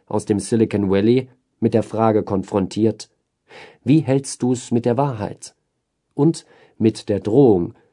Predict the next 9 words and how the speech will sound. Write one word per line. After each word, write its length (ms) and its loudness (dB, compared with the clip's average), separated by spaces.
„Wenn 200 4
ihr 180 2
nichts 360 0
tut, 340 -6
dann 180 -2
machen 300 -2
wir 160 2
etwas.“ 500 -12
Gesetze. 600 -4